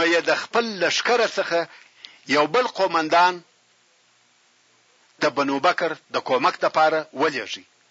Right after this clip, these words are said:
او ویل زه به د مشورې دپاره پاچا ته ورسم. نو جازوی د فارس د پاچا پر طرف رهي سو او لشکر یې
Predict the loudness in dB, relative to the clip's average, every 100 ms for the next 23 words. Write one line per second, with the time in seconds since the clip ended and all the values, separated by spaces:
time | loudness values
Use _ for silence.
0 | _ _ _ _ _ _ -12 -6 0 2
1 | 2 0 0 0 2 0 0 -2 0 0
2 | 2 2 0 2 4 4 0 -6 _ 0
3 | 2 2 0 0 -2 -2 -8 -20 _ _
4 | _ _ -20 -18 -6 -2 -2 2 2 2
5 | 2 2 2 0 -4 _ _ _ _ -20
6 | -20 -20 -2 -2 2 6 6 6 0 0
7 | 2 2 2 2 -2 0 0 0 -2 -4
8 | -4 -8 -14 _ _ -12 -10 0 2 2
9 | 0 -2 0 0 0